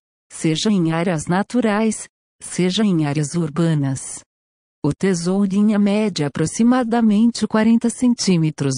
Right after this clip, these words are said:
de comprimento, incluindo a longa cauda bifurcada, que possui cerca de vinte e nove centímetros. Apesar de não ser colorida, a leveza e graça do voo,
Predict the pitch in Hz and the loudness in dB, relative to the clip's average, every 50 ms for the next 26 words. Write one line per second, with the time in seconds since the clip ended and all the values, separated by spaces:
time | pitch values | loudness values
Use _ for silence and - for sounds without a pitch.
0 | 131 - - - - 196 208 214 - - 247 240 226 202 190 196 208 208 - 226 | -4 -6 -6 -4 -2 -2 -2 -2 -2 0 2 4 4 4 4 2 0 0 0 -2
1 | 233 - _ _ _ _ _ - 240 226 233 - 220 202 170 165 165 180 202 214 | -2 -2 _ _ _ _ _ 4 4 4 4 4 2 2 2 2 2 2 2 2
2 | 247 240 202 175 160 160 160 156 156 147 143 - - 180 196 202 190 185 165 156 | 2 2 0 2 2 0 0 0 -2 -4 -4 -2 -2 -2 -2 -2 -2 0 0 -2
3 | 147 - 156 151 - - - 185 180 - _ - - 196 196 202 208 202 214 208 | 0 -2 -6 -6 -6 -6 -4 -4 -4 -6 _ -6 -4 -2 -2 -2 0 0 0 0
4 | 190 - _ _ _ _ _ _ - - 247 233 - 247 240 - - - - 151 | -2 -2 _ _ _ _ _ _ -6 -4 -2 -2 0 0 0 0 -2 -4 -4 -4
5 | 143 - - - - 196 202 196 - 170 165 160 170 180 202 226 247 262 254 - | -4 -4 -6 -4 -2 -2 -2 -2 -2 -4 -4 -2 -2 0 4 4 4 4 4 2
6 | - 262 233 208 180 160 160 156 156 156 175 208 - - - 254 254 - - - | 2 2 2 4 2 0 0 -2 -2 -2 -2 -4 -2 0 2 2 2 2 0 0
7 | 262 269 262 262 - - - - 151 143 131 - - - - _ _ _ _ _ | 2 4 2 2 0 -2 -6 -6 -4 -4 -4 -6 -10 -12 -16 _ _ _ _ _
8 | _ _ _ - - 269 - - 285 262 214 202 170 175 175 180 170 151 - 156 | _ _ _ -4 -4 -4 0 2 0 0 2 0 -2 0 0 -2 -2 -2 0 2
9 | 151 147 147 - - - 175 180 180 170 - - - 247 247 226 214 185 160 147 | 2 2 2 0 -2 -2 -2 0 0 -2 -4 -2 0 0 2 2 2 0 0 0
10 | 147 151 147 - 160 151 147 - _ _ _ _ _ - 143 143 143 143 143 139 | -2 -2 -2 -2 -4 -4 -4 -6 _ _ _ _ _ -4 -4 -2 -2 -2 -4 -6
11 | 143 160 170 185 202 202 208 220 240 247 226 190 185 175 165 180 202 220 214 - | -4 -4 -2 0 0 -2 0 0 0 0 0 -2 -4 -2 0 0 0 0 -2 -2
12 | - 180 156 147 165 165 185 190 175 175 175 175 180 185 185 180 185 | -2 -2 -2 0 -2 -2 -2 -2 -2 -2 0 0 0 0 0 0 -2